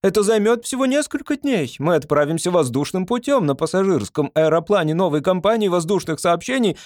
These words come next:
Уэншетли Хунд Беквемхайт. Безопасность и удобство. Вполне оправдывает название. Успешно конкурирует с Дирулуфтом.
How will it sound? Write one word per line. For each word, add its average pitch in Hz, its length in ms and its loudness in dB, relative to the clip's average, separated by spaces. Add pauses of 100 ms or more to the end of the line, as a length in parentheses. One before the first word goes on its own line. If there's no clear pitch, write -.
Уэншетли 160 680 2
Хунд 156 300 0
Беквемхайт. 147 800 0 (160)
Безопасность 151 760 0
и 214 40 0
удобство. 214 560 -2 (240)
Вполне 165 400 0
оправдывает 131 640 0
название. 113 600 -2
Успешно 156 580 0
конкурирует 160 640 0
с 160 100 -2
Дирулуфтом. 156 880 0